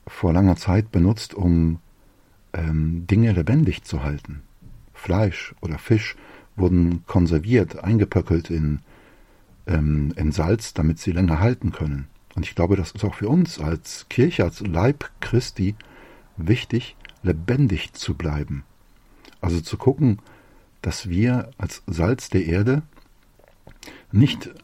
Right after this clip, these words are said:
Verwesungsgeruch verbreiten oder schon scheintot sind, sondern den Leib Christi lebendig halten,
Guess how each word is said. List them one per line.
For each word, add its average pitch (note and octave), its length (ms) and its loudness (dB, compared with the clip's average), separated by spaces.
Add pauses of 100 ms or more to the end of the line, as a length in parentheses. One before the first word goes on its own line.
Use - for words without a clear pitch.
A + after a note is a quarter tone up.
Verwesungsgeruch F2+ 920 2
verbreiten G2 800 2
oder D#2+ 520 -2
schon - 420 -4
scheintot F#2+ 600 0
sind, A2 340 2 (640)
sondern F#2+ 240 4
den E2+ 180 4
Leib F2 400 -2
Christi A2+ 640 -4
lebendig F#2+ 640 -2
halten, D2 400 -6